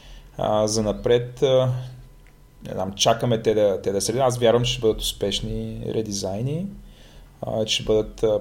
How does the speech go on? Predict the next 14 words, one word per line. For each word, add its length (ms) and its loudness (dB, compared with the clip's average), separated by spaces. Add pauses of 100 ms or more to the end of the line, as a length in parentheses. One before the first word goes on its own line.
по-добри 340 -2
сайтове, 480 -4
това, 200 -14
което 280 -12
те 140 -6
са 200 -2
в 100 -10
момента. 360 0 (920)
Така, 420 4 (640)
това 160 4
са 140 -2
ни 360 -4 (120)
анаунсментите. 920 -4 (840)
А, 480 2